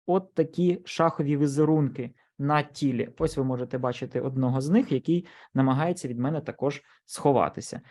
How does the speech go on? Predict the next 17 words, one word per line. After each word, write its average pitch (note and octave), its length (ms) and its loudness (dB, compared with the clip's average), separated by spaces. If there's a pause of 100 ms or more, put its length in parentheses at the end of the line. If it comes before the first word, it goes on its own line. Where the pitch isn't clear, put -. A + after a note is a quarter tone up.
(180)
і C3 60 -2
вдати D3+ 300 4
с-, - 520 -8
в-, C#3 260 -8
вдати F3 260 2
з - 80 -4
себе B2 200 2
щось D#3 320 0
неїстівне C3+ 520 0
і D3+ 40 0
взагалі B2+ 360 -2
перетворитись C3 640 -4
на A2+ 80 0
якусь A#2 260 -4
таку A#2 400 -6 (1200)
незрозумілу C#3 580 6
форму. B2 360 2